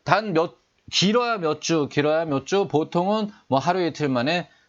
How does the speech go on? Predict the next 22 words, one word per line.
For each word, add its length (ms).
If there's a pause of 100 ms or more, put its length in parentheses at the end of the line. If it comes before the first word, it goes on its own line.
(160)
어, 320
갈등이 460
풀려나가도록 880
그렇게 320
온라인 680
법정으로 500
하자는 360
제안을 320
했어요. 540 (1200)
그리고 260
형식을 400
논하지 320
않을 460
것이고요. 640 (400)
사실관계를 800
다루는 340
부분이 380
대부분을 600
차지하기에 1080 (320)
어떤 320
이판, 640
형판, 720